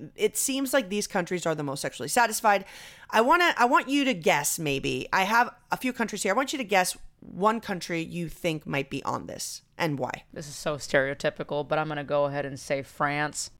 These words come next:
Speaker 1: Can you believe they are not on the list?
Speaker 2: Well, France, I am disappointed in you.
Speaker 1: <laughs>
Speaker 2: I think it's just because that's something I heard my whole life. Like,
Speaker 1: Yeah.
Speaker 2: my parents met in French class.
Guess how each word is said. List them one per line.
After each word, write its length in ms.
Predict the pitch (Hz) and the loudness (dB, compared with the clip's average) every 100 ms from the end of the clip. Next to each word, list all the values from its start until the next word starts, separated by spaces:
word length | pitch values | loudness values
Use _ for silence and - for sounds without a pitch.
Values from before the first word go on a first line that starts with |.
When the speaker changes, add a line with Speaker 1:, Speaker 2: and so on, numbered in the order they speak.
| _ _ - - - | _ _ -14 -12 4
Speaker 1:
Can 300 | - 294 294 | 6 8 6
you 120 | 359 | 4
believe 500 | 381 359 269 285 285 - | 6 4 4 2 0 -2
they 280 | 202 247 262 | 4 6 8
are 200 | 220 220 | 6 6
not 300 | 202 208 - | 6 6 8
on 140 | 214 | 4
the 100 | 196 | 4
list? 500 | 175 151 269 - - - _ - | 2 2 2 -2 -10 -18 _ -16
Speaker 2:
Well, 440 | - 185 202 131 127 - - - - - - - - - | 0 6 6 6 0 -18 -20 -20 -20 -20 -20 -20 -20 -20
France, 560 | - - 226 247 254 | 2 8 10 8 8
I 80 | 233 | 8
am 160 | 190 175 | 8 6
disappointed 720 | 240 247 240 - 214 202 175 | 6 6 6 4 2 4 4
in 160 | 170 156 | 2 2
you. 440 | 151 160 156 160 - - - | 2 2 2 0 -6 -14 -2
Speaker 1:
<laughs> 1400 | 480 - - 440 - 311 - - - - _ _ _ - | 0 0 2 0 0 -12 -12 -18 -20 -20 _ _ _ 4
Speaker 2:
I 120 | 240 | 6
think 200 | 285 359 | 6 0
it's 120 | 320 | 0
just 180 | 285 262 | -2 -4
because 260 | 285 - 254 | -4 0 2
that's 160 | 254 | 2
something 380 | - 240 226 254 | 0 -4 -2 2
I 100 | 240 | 4
heard 220 | 214 240 | 6 4
my 100 | 226 | 6
whole 220 | 226 202 226 | 2 4 6
life. 340 | 190 202 240 | 8 6 6
Like, 120 | - 571 | 6 6
Speaker 1:
Yeah. 100 | 214 | 6
Speaker 2:
my 20 | |
parents 440 | - 202 202 208 226 | 4 4 4 2 4
met 120 | 208 | 4
in 120 | 214 | 4
French 340 | - 190 202 | 6 4 4
class. 480 | - 202 196 190 202 | 4 8 10 10 6